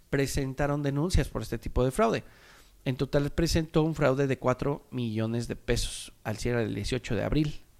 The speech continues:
Se contabiliza una afectación por dos punto tres millones de pesos por trescientas treinta y cuatro personas que fueron defraudadas. Pues ahí lo tienen, amigos, no se dejen, no se dejen,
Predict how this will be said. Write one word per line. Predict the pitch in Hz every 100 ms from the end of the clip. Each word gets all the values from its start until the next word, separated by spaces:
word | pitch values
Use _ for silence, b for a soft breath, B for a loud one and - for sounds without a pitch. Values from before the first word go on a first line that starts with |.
| b b b b
Se | - 190
contabiliza | - 233 262 233 190 196
una | 190 180
afectación | 156 - 131 151 147
por | 139
dos | 131 -
punto | 143 135
tres | 127 135
millones | 123 107 123 120
de |
pesos | - 120 160 -
por | 123 123
trescientas | - 113 - 127 139
treinta | 113 98
y | 95
cuatro | 123 131
personas | - - 123 127
que | 98
fueron | - 123 131 143 b b b b b -
defraudadas. | 147 170 - 165 135 123 120 113
Pues | - -
ahí | 180
lo | 180 165
tienen, | 185 196 190
amigos, | 196 196 208 190
no | 151 160
se | - 131
dejen, | 139 180 - 190 170
no | 165
se | 165 139
dejen, | 180 240 226